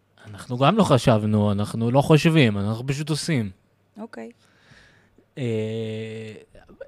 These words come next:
Speaker 1: נראה מה נספיק בגדול, אבל אנחנו נדבר על קופה ראשית קצת, על בואו לאכול איתי הרבה,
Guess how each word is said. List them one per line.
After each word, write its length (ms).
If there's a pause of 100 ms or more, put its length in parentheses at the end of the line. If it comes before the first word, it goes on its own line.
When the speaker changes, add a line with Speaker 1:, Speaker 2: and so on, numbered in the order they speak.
(140)
Speaker 1:
נראה 280
מה 80
נספיק 380
בגדול, 320
אבל 280
אנחנו 220
נדבר 280
על 220 (240)
קופה 200
ראשית 420
קצת, 520 (1040)
על 260 (260)
בואו 200
לאכול 320
איתי 460 (300)
הרבה, 280